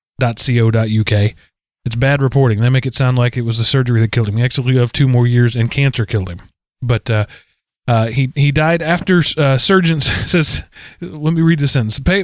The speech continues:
patient of the fa-, family of a patient who died in Germany after surgeons left sixteen items inside his body during an operation are,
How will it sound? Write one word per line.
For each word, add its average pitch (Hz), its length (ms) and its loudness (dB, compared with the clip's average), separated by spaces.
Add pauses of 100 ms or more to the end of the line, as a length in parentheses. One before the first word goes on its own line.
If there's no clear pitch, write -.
patient 226 380 0
of 202 60 0
the 190 80 0
fa-, 175 240 -6
family 269 280 0
of 240 60 2
a 202 60 0
patient 196 340 0
who 156 60 2
died 170 240 2
in 175 80 0
Germany 143 300 2
after 139 200 -2
surgeons 180 380 2
left 147 160 0
sixteen 202 360 -2
items 147 320 0
inside 139 280 2
his 135 100 0
body 110 400 0 (460)
during 151 200 4
an 139 60 2
operation 131 560 0
are, 123 100 0